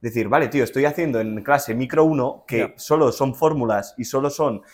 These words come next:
Speaker 1: eh, ecuaciones de tercer grado que no sé ni cómo, ni
Speaker 2: Ujú.
Speaker 1: qué, qué sirven. En cambio, yo que sé, estoy en, en una asociación gestionando eventos, eh, hablando con peña, tal, y dices, "Así va el mundo, tío".
Speaker 2: Pues yo estoy de acuerdo que tú estás más preparado para,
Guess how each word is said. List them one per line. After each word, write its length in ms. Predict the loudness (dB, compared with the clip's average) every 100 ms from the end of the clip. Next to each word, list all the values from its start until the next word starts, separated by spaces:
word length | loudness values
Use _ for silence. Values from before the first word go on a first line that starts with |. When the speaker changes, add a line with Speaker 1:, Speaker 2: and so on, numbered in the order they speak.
| _
Speaker 1:
eh, 220 | -2 0 0
ecuaciones 520 | -2 -4 0 -2 0
de 160 | -4 -4
tercer 400 | -6 -6 -4 -2
grado 300 | 0 0 -2
que 80 | -6
no 100 | -8
sé 300 | -6 -6 -6
ni 340 | -10 -10 -10
cómo, 640 | -6 -6 -4 -6 -6 -8 -10
ni 200 | -10 -10
Speaker 2:
Ujú. 80 | -4
Speaker 1:
qué, 280 | -2 -2 -2
qué 200 | 0 0
sirven. 480 | -2 -2 -2 -4 -8 -18
En 100 | -10
cambio, 280 | -4 -4 -4
yo 160 | -8 -10
que 40 |
sé, 120 | -10
estoy 320 | -12 -8 -8 -8
en, 380 | -10 -10 -12 -16 _ _
en 160 | -10 -8
una 100 | -8
asociación 720 | -8 -8 -8 -4 -2 -2 -8 -18 _
gestionando 500 | -12 -6 -4 -4 -2
eventos, 560 | -2 -2 -4 -6 -8 -8
eh, 200 | -4 -2
hablando 440 | -2 -2 -2 -4
con 260 | -4 -4 -2
peña, 340 | -4 -2 -6
tal, 280 | -2 -2 -2 -10 _
y 60 | -10
dices, 340 | -10 -12 _ -16 -16 _ _
"Así 240 | -20 -12 -4
va 120 | -4
el 60 |
mundo, 320 | -2 -4 -4 -6
tío". 320 | -6 -6 -8
Speaker 2:
Pues 160 | -10 -8
yo 80 | -6
estoy 160 | -2
de 80 | -2
acuerdo 280 | 0 -2 -2
que 120 | -4
tú 120 | -4
estás 340 | -6 -6 -10 -8
más 180 | -12
preparado 680 | -8 -8 -4 -2 0 0 -2
para, 380 | -2 0 -2